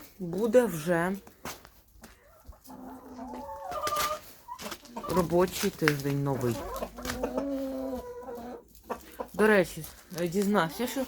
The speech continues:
вчора курочки знесли п'ять яєць. Я в шоці, просто п'ять яєць вчора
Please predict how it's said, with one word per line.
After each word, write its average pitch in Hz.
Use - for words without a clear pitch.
вчора 196
курочки 202
знесли 185
п'ять 175
яєць. 190
Я 180
в -
шоці, 160
просто 180
п'ять -
яєць 170
вчора 226